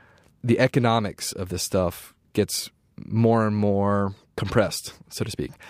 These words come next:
as, uh, in-house budgets get squeezed tighter. You know, employers will start asking their designers to do both. And certainly in smaller companies,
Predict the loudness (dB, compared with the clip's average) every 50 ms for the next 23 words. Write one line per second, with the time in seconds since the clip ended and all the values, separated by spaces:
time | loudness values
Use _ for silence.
0 | -16 -6 -2 0 2 2 2 0 -2 -4 -4 -2 0 0 0 0 0 -2 -4 -6
1 | -4 0 2 2 2 2 2 0 0 -2 -6 -8 -10 -12 -16 -20 -20 -20 -20 -20
2 | _ _ 2 2 2 2 -2 -6 -6 -8 -6 -4 -4 -4 -4 _ _ _ _ _
3 | _ _ _ -10 -8 -4 0 2 2 2 0 -2 -2 -2 -2 -2 -2 -6 -8 -12
4 | -16 -20 -16 -10 -8 -8 -6 -6 -6 -6 -4 0 2 4 4 4 2 -2 -6 -4
5 | -2 0 0 0 -2 -2 -4 -4 -4 -4 -4 -2 -2 -4 -6 -8 _ -20 -20 -20
6 | -20 -20 -20 -20 -20 -20 -20 _ _ _ _ _ _ _ _ _ _ -4 0 2
7 | 4 4 4 2 2 0 0 0 2 2 2 0 0 -2 -4 -6 -6 -4 0 2
8 | 2 2 2 2 2 0 -2 -4 -8 _ _ 0 2 2 4 4 2 2 0 -6
9 | -16 -18 -20 -20 -20 _ _ _ _ _ -6 -2 2 4 4 4 2 0 0 0
10 | 0 0 -2 -4 -6 _ _ _ -2 2 2 4 4 2 2 0 0 -2 -4 -6
11 | _ -8 -4 0 4 4 6 6 4 2 0 -4 -8 -8 -8 -10 -10 -10 -12 -12
12 | -14 -14 -14 -16